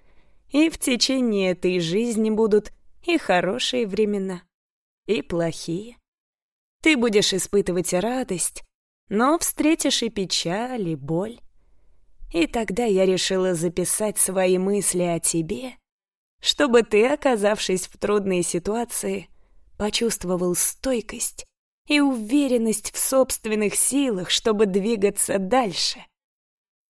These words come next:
И поэтому вместо списка десяти вещей, которые я хотела бы сделать, прежде чем умру,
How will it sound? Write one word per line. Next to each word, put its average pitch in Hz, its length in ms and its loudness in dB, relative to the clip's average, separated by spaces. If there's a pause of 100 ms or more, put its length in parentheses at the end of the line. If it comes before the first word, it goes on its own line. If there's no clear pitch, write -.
(240)
И 370 140 4
поэтому 202 560 2
вместо 190 520 -2
списка 180 520 -2
десяти 170 560 -2
вещей, 170 460 0
которые 170 540 -2
я 170 200 0
хотела 165 520 0
бы 165 160 0
сделать, 202 560 0
прежде 175 460 0
чем 185 300 2
умру, 190 420 0